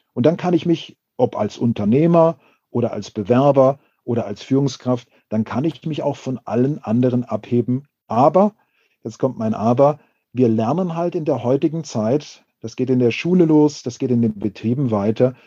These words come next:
wir lernen eigentlich überwiegend, wie wir uns anpassen an die anderen, wie wir versuchen, Dinge zu verstecken und irgendwo so in der Mitte des Stromes zu schwimmen. Und das ist das Gegenteil von einem guten persönlichen Marketing.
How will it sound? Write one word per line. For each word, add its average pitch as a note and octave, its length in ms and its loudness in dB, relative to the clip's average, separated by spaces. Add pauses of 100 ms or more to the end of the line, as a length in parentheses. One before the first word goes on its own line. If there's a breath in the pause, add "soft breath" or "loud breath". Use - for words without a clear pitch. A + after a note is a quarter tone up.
(160 soft breath)
wir A2+ 140 0
lernen B2+ 420 0
eigentlich C3+ 580 -2
überwiegend, B2 680 2 (260)
wie C3+ 120 2
wir C3+ 140 4
uns B2 400 -2 (120)
anpassen D#3+ 600 -2
an C3 120 0
die C#3 120 0
anderen, B2+ 560 2 (400)
wie B2 160 2
wir A#2 180 4
versuchen, B2+ 760 -2
Dinge C3 240 0
zu A#2 160 -8
verstecken C#3+ 760 0 (380 soft breath)
und C3 280 -2
irgendwo E3 540 4
so C#3 120 0
in C#3 80 -2
der B2+ 100 4
Mitte B2 280 0
des A#2+ 140 -2
Stromes - 520 0
zu G2+ 100 -6
schwimmen. F2+ 420 -8 (360)
Und G#2 160 -2
das A#2 140 2
ist E3+ 180 0
das D3+ 260 2
Gegenteil A#2+ 540 0
von G#2 140 -2
einem G#2 160 2
guten A2+ 340 0
persönlichen G2+ 600 0
Marketing. D#2 540 -10